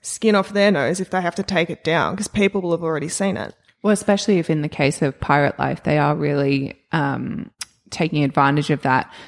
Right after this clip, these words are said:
Speaker 2: That ad got screenshotted and shared everywhere. So even if they have to take it down, it's still
Speaker 1: Mm.
Speaker 2: alive on the internet. That's obviously how the internet works. So yeah, I do wonder, I just,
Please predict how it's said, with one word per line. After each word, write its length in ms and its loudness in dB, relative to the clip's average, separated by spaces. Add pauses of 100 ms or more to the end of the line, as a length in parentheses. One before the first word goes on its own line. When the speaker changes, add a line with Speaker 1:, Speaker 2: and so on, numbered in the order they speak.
(140)
Speaker 2:
That 260 2
ad 220 2
got 160 0
screenshotted 680 -2
and 160 -4
shared 300 -4
everywhere. 400 -4
So 160 -2
even 220 0
if 100 -4
they 160 2
have 160 -4
to 100 -8
take 280 -6
it 100 -10
down, 300 -4
it's 160 -4
still 240 6
Speaker 1:
Mm. 60 2
Speaker 2:
alive 360 0
on 80 -6
the 160 -4
internet. 480 -6
That's 440 -8
obviously 380 -8
how 100 -6
the 120 -8
internet 380 -8
works. 440 -2 (360)
So 480 4 (180)
yeah, 320 4
I 60 6
do 200 4
wonder, 360 4
I 120 4
just, 420 -2